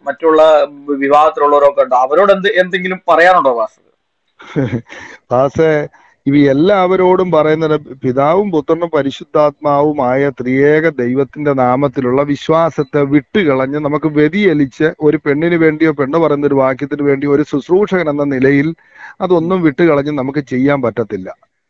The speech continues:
Speaker 1: ആയിക്കോട്ടെ.
Speaker 2: നമുക്ക്
Speaker 1: അപ്പൊ ഈ പെണ്ണ്, ഈ പെണ്ണ് ഈ യേശു നാമത്തിൽ തന്നെ ഉറച്ചു നിൽക്കുമായിരുന്നെങ്കിൽ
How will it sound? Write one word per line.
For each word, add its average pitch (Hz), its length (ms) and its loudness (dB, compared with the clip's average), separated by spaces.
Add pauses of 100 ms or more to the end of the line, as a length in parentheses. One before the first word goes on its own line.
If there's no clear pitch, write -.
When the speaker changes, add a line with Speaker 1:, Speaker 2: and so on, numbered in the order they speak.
(120)
Speaker 1:
ആയിക്കോട്ടെ. 175 340 2
Speaker 2:
നമുക്ക് 190 160 4
Speaker 1:
അപ്പൊ 196 160 -2
ഈ - 20 -2
പെണ്ണ്, 226 320 2
ഈ 185 260 2
പെണ്ണ് 180 680 2
ഈ 170 220 2 (180)
യേശു 202 260 2
നാമത്തിൽ 185 540 2
തന്നെ 180 140 0
ഉറച്ചു 156 300 0
നിൽക്കുമായിരുന്നെങ്കിൽ 165 760 0